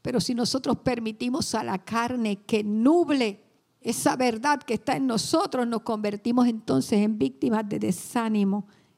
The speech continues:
y de depresión. Tú, tú, tú, tú, yo, estamos llenos del gozo de Dios porque estamos llenos del fruto del Espíritu de Dios.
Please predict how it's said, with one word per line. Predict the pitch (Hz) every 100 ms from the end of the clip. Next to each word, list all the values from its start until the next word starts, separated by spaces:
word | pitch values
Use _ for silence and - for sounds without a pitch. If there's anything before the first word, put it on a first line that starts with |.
| _
y | 262 254 262
de | 220 214 233
depresión. | 208 233 214 208 190 - 226 208 190 214 - _ _ _ -
Tú, | 349 277 226 226 _ _ _ _
tú, | 302 311 - 123 - -
tú, | 302 381 - -
tú, | - 220 240 - _ _ _
yo, | 190 285 - 285 - - - -
estamos | 208 - - 285 220 208
llenos | - 285 330 285 -
del | 117 110
gozo | 208 - 269 - -
de | 220 220
Dios | 220 269 - - - -
porque | - 214 208
estamos | - 226 269 277
llenos | 233 247 262 240
del | 220 220
fruto | - - 233 247 - 240 240 - -
del | - 233
Espíritu | 226 202 - - - 285 262 247 240
de | 208 185
Dios. | 175 202 254 247 - - - -